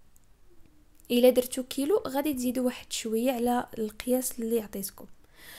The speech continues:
غادي نزيدوا دابا الكميه ديال الماء اللي بقات لينا، وكذلك الملح. في الاول العجينه كتكون مرخوفه،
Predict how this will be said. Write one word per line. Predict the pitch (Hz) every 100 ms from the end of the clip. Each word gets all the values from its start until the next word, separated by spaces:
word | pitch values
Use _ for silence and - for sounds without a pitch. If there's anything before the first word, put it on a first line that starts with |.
| - - 214
غادي | 269 277
نزيدوا | 262 240 247
دابا | 240 233 220 220 -
الكميه | 214 - 254 240 240
ديال | 226 208 214
الماء | 214 208
اللي | 208
بقات | 208 220 214 -
لينا، | 220 247 427 - - - - -
وكذلك | 370 277 247 269 - -
الملح. | 269 240 208 - - - - - - - - - - - - - - -
في | 269
الاول | - 285 302
العجينه | 254 214 220 269
كتكون | 269 247 - 262 240
مرخوفه، | 226 - 196 - 359